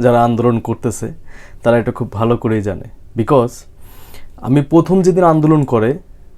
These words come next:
ওই দিনেই আমি বুঝছিলাম, ওই দিনই বুঝতে পারছি যে এই স্বৈরাচারী ফ্যাসিবাদীর বিদায় এবার হবে। যেদিন ঢাকা ইউনিভার্সিটিতে আমার বন্ধুদের উপর হামলা করা হয়,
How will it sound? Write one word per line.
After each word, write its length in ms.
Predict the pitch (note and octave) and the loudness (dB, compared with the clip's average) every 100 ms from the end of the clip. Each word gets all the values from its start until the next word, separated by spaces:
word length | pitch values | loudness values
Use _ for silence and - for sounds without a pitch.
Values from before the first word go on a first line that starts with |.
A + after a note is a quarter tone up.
| - - - | -18 -10 0
ওই 120 | C#3+ | 4
দিনেই 220 | D#3+ F#3 | 6 6
আমি 120 | F3 | 4
বুঝছিলাম, 520 | D#3+ C3+ - A2 F2 - - - - - - - - - - - - - - - | 4 0 -2 -4 -4 -8 -18 -18 -20 -20 -20 -20 -20 -20 -20 -20 -20 -20 -20 -2
ওই 140 | A#2+ | 2
দিনই 160 | C3 D#3+ | 4 4
বুঝতে 320 | C#3+ C3+ - | 4 2 2
পারছি 520 | D3 C3+ - B2 A#2+ | 2 2 2 0 0
যে 220 | B2+ A#2 B2+ | 0 2 4
এই 380 | C3+ C3 C#3 - - - | 4 2 2 -2 -14 -8
স্বৈরাচারী 420 | - A#2 A#2+ B2+ | -2 0 2 0
ফ্যাসিবাদীর 640 | B2+ A#2+ - A#2 A#2+ D3+ - - G#2+ | 0 -2 -4 -2 -2 -2 -6 -16 -6
বিদায় 380 | G#2 B2+ A#2+ | 2 4 4
এবার 220 | A2 G2 F#2+ | 4 0 -2
হবে। 340 | F#2+ E2+ D2+ - - - - - | -4 -6 -8 -14 -20 -20 -18 -8
যেদিন 240 | A#2+ A#2 A#2+ | 0 2 2
ঢাকা 280 | G#2+ A2 B2+ | 0 2 4
ইউনিভার্সিটিতে 520 | B2 A#2+ A#2+ B2+ A#2+ | 4 2 0 -2 -2
আমার 160 | A#2+ | 0
বন্ধুদের 320 | G#2+ A2 A2 A#2 | -2 -2 -2 -2
উপর 180 | A2 | 0
হামলা 260 | A2+ G#2+ A2 | -2 -2 -4
করা 200 | A2+ A#2 | -2 -2
হয়, 240 | G#2+ G#2+ | -2 -6